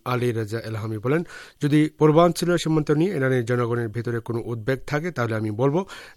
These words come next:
দেশের সামরিক বাহিনী সম্পূর্ণ প্রস্তুত রয়েছে এবং সীমান্ত পরিস্থিতি নিয়ে উদ্বিগ্ন হওয়ার কোনো কারণ নেই। ইরানের ইসলামী বিপ্লবী গার্ড বাহিনী বা আইআরজিসির প্রধান কমান্ডার মেজর জেনারেল হোসেন সালামি বলেছেন,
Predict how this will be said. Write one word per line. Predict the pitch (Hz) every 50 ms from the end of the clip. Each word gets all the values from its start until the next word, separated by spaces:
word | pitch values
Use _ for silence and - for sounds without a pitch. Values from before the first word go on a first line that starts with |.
| -
দেশের | 143 156 - 160 147 143
সামরিক | - - 143 156 160 165 156 147
বাহিনী | 151 151 160 180 165
সম্পূর্ণ | - 147 139 131 117 123 107 110
প্রস্তুত | 110 - - 135 135 - - 147 - 160
রয়েছে | 165 185 202 - - 175
এবং | 131 107 110 110
সীমান্ত | - - 131 123 123 120 120 -
পরিস্থিতি | 120 110 - 123 120 - - 147 151 160
নিয়ে | 147 110 - - - - - - - - _
উদ্বিগ্ন | 147 147 135 131 147 135 123 131 120
হওয়ার | 110 110 110 104 101 95
কোনো | - 139 131 117 101 - _ _ _ _ -
কারণ | 120 127 131 117 101
নেই। | 92 87 95 95 - - - _ _ _ _ _ _ _ _ _ _ - - - - - - - - _ _
ইরানের | - 165 170 175 185 185
ইসলামী | 175 - - 202 208 220 202
বিপ্লবী | 175 185 180 - 175 160 165 151
গার্ড | 135 160 156 156 143 131
বাহিনী | 151 151 139 127 113 104 104
বা | 104 117 120
আইআরজিসির | - 127 139 143 139 139 127 117 131 127 - - 127 117
প্রধান | - 127 127 127 143 151 160 160 - - - - - _ -
কমান্ডার | 143 143 139 135 131 131 143 180 190 - -
মেজর | 131 135 135 139 143 127 135 123
জেনারেল | 101 107 104 107 110 117
হোসেন | 98 117 127 - - 139 139 131
সালামি | - - 113 110 107 107
বলেছেন, | 104 107 120 127 131 - - 160 165